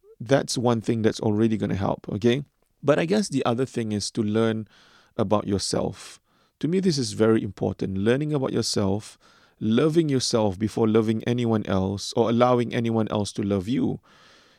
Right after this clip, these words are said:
is of utmost importance. So I want you to figure out, okay, what are the things that I dislike? Qualities in people that I know I will not be able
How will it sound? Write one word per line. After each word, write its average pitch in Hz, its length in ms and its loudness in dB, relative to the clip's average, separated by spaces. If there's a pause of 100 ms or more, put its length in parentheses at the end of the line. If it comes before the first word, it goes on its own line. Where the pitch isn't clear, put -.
(120)
is 120 420 2
of 110 440 2
utmost 107 760 -2
importance. - 920 -8 (760)
So 113 400 4 (880)
I 123 80 6
want 135 280 0
you 95 60 -2
to - 180 -8
figure 120 380 0
out, 107 280 2 (100)
okay, 101 300 -2
what 156 340 -2
are 208 80 0
the 202 80 0
things 127 440 -6
that 117 160 0
I 104 440 0 (100)
dislike? - 800 -6 (760)
Qualities 160 640 0
in 127 160 -2
people 123 560 0
that 107 360 0 (120)
I 113 140 2
know 120 580 -2 (420)
I 131 140 4
will 143 220 2
not 143 440 -4
be 120 180 -2
able 113 560 2